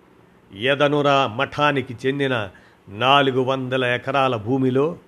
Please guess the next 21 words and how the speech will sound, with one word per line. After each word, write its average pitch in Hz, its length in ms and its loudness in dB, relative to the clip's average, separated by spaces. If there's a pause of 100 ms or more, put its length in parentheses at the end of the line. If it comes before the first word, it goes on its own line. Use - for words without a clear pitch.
(500)
మూడు 160 320 6
వందల 156 340 2
ఎకరాల 147 460 4
భూముల్ని 139 680 -2 (420)
పంతొమ్మిది 151 440 2
వందల 143 260 2
అరవై 139 300 4
తొమ్మిదిలో 131 580 -2 (380)
సవరించిన 151 580 2
కేరళ 147 540 2
భూ 127 240 -2
సంస్కరణల 127 680 -6
చట్టం 143 480 -4 (680)
పంతొమ్మిది 135 420 -2
వందల 123 240 0
అరవై 143 360 4
మూడును 143 380 0
అనుసరించి 143 680 -4 (500)
పంతొమ్మిది 156 440 4
వందల 147 220 2
డెబ్భైలో 135 680 2